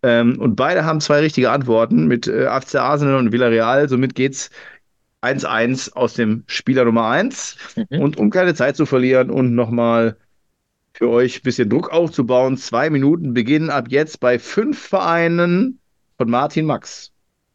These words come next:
Speaker 1: Das habe ich gerade so ein bisschen gefühlt wie so ein Radiokommentator, der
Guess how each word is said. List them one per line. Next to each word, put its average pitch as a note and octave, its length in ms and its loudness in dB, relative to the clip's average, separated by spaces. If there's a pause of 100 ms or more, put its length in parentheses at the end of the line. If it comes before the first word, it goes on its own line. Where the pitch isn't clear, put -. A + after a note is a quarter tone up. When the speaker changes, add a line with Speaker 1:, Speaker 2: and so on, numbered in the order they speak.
(3000)
Speaker 1:
Das - 80 -18
habe G2+ 80 -8
ich - 80 -14
gerade G2 160 -6
so F#2 60 -8
ein - 20 -6
bisschen G#2+ 500 -2
gefühlt A#2 380 0
wie A2 60 0
so G2+ 120 0
ein G2 180 2
Radiokommentator, G2+ 1300 -2
der G2+ 320 -2